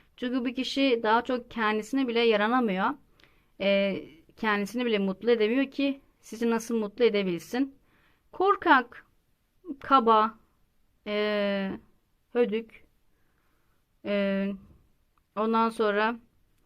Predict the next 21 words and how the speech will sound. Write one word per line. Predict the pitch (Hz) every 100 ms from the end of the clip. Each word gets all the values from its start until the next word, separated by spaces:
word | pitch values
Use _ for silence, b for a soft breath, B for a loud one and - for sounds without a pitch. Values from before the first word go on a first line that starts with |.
| _ _ _
çulsuz | - 262 262 269 254
da | 240
diyebiliriz, | 208 190 175 170 190 - -
fakir | 202 - 226
de | 196
diyebiliriz. | 180 175 196 190 233 254 - - _ _ _ _ _
Çünkü, | - 240 233 262 302 - _ _ _ _ _ _ -
eee, | 180 190 185 170
ani | 208 208 226 208
değişimle | 202 196 - 220 196 196
bir |
yıkım | 190 185 - 226
içerisinde | 208 202 180 - 175
yaşadığı | 180 190 220
için | 254 220 - 233 - b b b b _
hedefler, | 233 220 214 196 180 175 175
planlar, | - 208 196 180 175 170
emekler, | 190 202 185 185 180 170 170
her | 180 233 226 220
ne | 196
varsa | 170 190 - 285